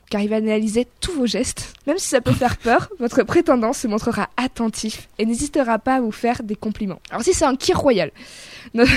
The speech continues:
votre prétendant est une personne timide. Il ne révélera pas sa personnalité dès le premier rendez-vous. Des efforts de votre part seront attendus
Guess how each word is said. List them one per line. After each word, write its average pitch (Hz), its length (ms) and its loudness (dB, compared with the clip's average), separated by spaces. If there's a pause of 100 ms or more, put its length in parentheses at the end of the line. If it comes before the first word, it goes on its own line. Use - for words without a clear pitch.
(140)
votre 240 260 0
prétendant 277 580 0
est - 160 -6
une 226 80 -4
personne 254 280 -2
timide. 226 520 -2 (480)
Il 226 120 0
ne 220 80 4
révélera 233 400 2
pas 294 140 0
sa 294 120 -2
personnalité 220 640 -4
dès 262 120 -4
le 240 100 -2
premier 240 220 -2
rendez-vous. 226 400 -2 (520)
Des 202 160 0
efforts 247 200 2
de 226 80 0
votre 196 260 0
part - 260 2
seront 226 220 -2
attendus 262 480 -2